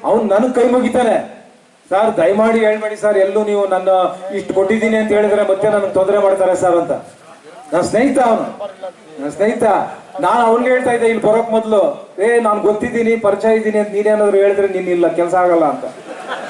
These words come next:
"ಹೇಳ್ಬೇಡ" ಅಂತ ಹೇಳಿದೆ ನಾನು. ಅಂತ ಹೇಳಿದೆ. ಬೆಂಗಳೂರು ಗ್ರಾಮಾಂತರದಲ್ಲಿ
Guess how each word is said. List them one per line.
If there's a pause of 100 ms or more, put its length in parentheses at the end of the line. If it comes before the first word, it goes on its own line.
"ಹೇಳ್ಬೇಡ" (140)
ಅಂತ
ಹೇಳಿದೆ
ನಾನು.
ಅಂತ
ಹೇಳಿದೆ. (1120)
ಬೆಂಗಳೂರು
ಗ್ರಾಮಾಂತರದಲ್ಲಿ